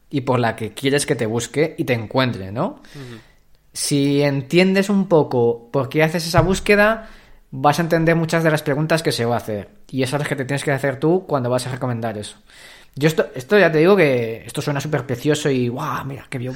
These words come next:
Speaker 1: qué bonito, ¿no? Otro que dice. Pero todo esto es a base de pegarme hostias por todos lados,
Speaker 2: Sí.
Speaker 1: claro. Porque yo me acuerdo que,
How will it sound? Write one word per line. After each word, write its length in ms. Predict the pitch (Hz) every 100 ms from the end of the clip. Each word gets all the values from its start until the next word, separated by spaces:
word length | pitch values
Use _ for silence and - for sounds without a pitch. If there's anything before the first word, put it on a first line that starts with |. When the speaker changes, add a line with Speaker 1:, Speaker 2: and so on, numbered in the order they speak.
| -
Speaker 1:
qué 60 | 139
bonito, 260 | 131 120
¿no? 120 | 120
Otro 180 | 160 147
que 60 | 127
dice. 200 | 117 110 - - - -
Pero 160 | 127
todo 160 | 120 147
esto 200 | 160 190
es 100 | 185
a 80 | 175
base 340 | 139 170 185
de 120 | 165 156
pegarme 460 | 123 131 170 175
hostias 460 | 185 - 180 180 302
por 160 | 156 139
todos 300 | 131 117 110
lados, 280 | 208 151 135
Speaker 2:
Sí. 60 |
Speaker 1:
claro. 300 | 147 180 120 - - - - - - - - -
Porque 400 | 135 131 131 -
yo 220 | 135 135 147
me 60 |
acuerdo 340 | 156 185 190 156
que, 240 | 127 123